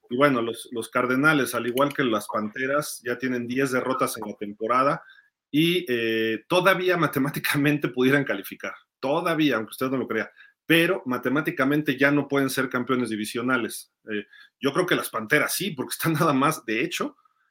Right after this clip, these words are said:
si ganan, eh, todos sus juegos y perdieran todos sus juegos Atlanta y Nueva Orleans, eh, quedarían mejor que ellos, ¿no? Entonces todavía pudieran ser campeones divisionales, pero el caso ya de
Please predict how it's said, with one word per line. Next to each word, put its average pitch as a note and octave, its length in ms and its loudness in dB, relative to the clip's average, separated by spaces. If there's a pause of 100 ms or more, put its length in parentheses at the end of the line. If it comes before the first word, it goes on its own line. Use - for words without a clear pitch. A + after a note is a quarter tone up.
si - 280 -4
ganan, C#3 680 2 (120)
eh, G#2+ 460 -2
todos D3 240 2
sus A#2 140 -8
juegos C3+ 460 0
y C#3 120 -2
perdieran C#3+ 500 4
todos D3 280 2
sus A2+ 140 -10
juegos B2 460 -2 (240)
Atlanta C3+ 460 0
y B2 40 2
Nueva G#2+ 180 -2
Orleans, A#2+ 560 -4 (460)
eh, G#2 460 0
quedarían C#3 420 2
mejor C3 240 0
que F#2+ 120 -4
ellos, - 360 -10
¿no? C3 180 -6
Entonces A#2+ 440 -4
todavía C#3 520 4
pudieran B2+ 400 2
ser B2+ 160 -4
campeones B2 320 -2
divisionales, A#2 540 -6
pero A#2+ 160 -4
el C3 80 -6
caso D#3+ 260 -2
ya C3 160 0
de G#2+ 180 -2